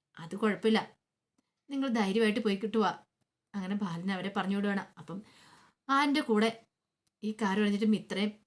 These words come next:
മീനാക്ഷിയും, ആ, ശ്രീദേവിയും കൂടെ പോകാൻ റെഡിയാവുകയാണ്.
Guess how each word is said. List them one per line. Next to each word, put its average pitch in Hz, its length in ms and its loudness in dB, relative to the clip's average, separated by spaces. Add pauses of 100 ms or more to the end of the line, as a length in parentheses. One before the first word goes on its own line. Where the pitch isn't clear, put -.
മീനാക്ഷിയും, 180 520 -4 (1040)
ആ, 226 60 -10 (580)
ശ്രീദേവിയും 220 400 4
കൂടെ 233 160 2
പോകാൻ 208 280 2
റെഡിയാവുകയാണ്. 202 460 2